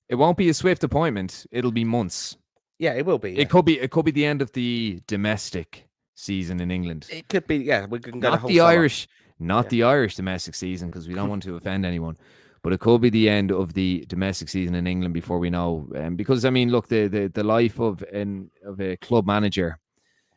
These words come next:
Speaker 1: um, and, and we talk about England a lot, but I suppose their players who are, their managers who are familiar with their players. I mean, I, c-,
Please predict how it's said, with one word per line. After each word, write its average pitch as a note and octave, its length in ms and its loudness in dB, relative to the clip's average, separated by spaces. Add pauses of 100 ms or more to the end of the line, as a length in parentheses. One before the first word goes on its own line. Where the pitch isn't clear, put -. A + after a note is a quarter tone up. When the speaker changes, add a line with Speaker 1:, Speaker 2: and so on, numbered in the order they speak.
(300)
Speaker 1:
um, F2 400 -2
and, E3 180 2
and E3 200 0
we D#3 100 4
talk D3+ 320 2
about B2 200 4
England A#2+ 320 4
a G2+ 60 2
lot, G#2+ 280 0
but G#2 100 -6
I F#2+ 60 -6
suppose G#2+ 360 -4
their G2+ 140 -4
players A2 380 0
who G2+ 80 0
are, G2 260 -2
their G#2 200 0
managers A2+ 600 0
who A#2 60 -2
are G#2 180 0
familiar G#2 440 -2
with F#2+ 120 -4
their F2+ 120 -6
players. G2+ 440 -6 (260)
I G#2 80 -8
mean, A2 260 -4 (440)
I, B2+ 120 -6
c-, - 100 -14